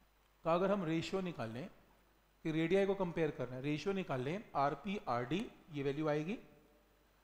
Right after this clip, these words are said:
तो यहाँ से जो ड्यूट्रॉन है उसका charge proton के equal होता है, ये लिखवाया था, ये रहा।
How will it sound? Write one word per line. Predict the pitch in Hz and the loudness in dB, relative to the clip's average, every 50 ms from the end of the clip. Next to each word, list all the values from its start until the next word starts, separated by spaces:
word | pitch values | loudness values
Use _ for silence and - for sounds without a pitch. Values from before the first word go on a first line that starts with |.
| _ _ _ - | _ _ _ 0
तो | 196 | 2
यहाँ | 190 185 180 185 196 | 4 4 4 4 4
से | 190 - - 208 208 214 208 - - - - - - - - - - - - | 2 4 4 4 4 4 2 -2 -12 -20 -20 -20 -20 -20 -20 -20 -20 -20 -12
जो | 151 139 190 202 | 0 2 4 4
ड्यूट्रॉन | 196 151 165 175 170 - 170 170 170 185 180 165 | 4 2 -2 -2 -2 0 0 2 2 2 2 2
है | 143 120 113 - - - - - - - _ _ _ | -2 -4 -6 -10 -16 -20 -20 -20 -20 -20 _ _ _
उसका | - 190 - - - 220 208 | -10 -10 -6 0 2 2 2
charge | 214 - 180 156 143 131 127 - - - - - - - - - - _ _ _ _ _ _ _ _ _ _ _ _ _ _ | 2 2 2 4 4 2 0 -4 -10 -16 -18 -20 -20 -20 -20 -20 -20 _ _ _ _ _ _ _ _ _ _ _ _ _ _
proton | - 185 190 190 190 208 190 190 185 185 175 | 0 2 2 2 4 4 2 4 2 0 -2
के | - 170 151 139 131 - - - - | -2 -2 -2 -2 -2 -6 -14 -10 -6
equal | 214 185 185 - - - 196 180 | -6 -6 -6 -6 -4 -2 -2 0
होता | 160 147 - - 165 | -2 -4 -2 0 0
है, | 160 180 | 0 0
ये | 185 180 | 0 -2
लिखवाया | 170 165 - - 143 127 123 120 120 123 | -2 -4 -4 -4 -2 -2 0 0 -2 -4
था, | - 110 101 - - - - _ _ - | -6 -8 -12 -12 -14 -18 -20 _ _ -16
ये | 156 127 117 | -12 -12 -12
रहा। | 87 - | -12 -12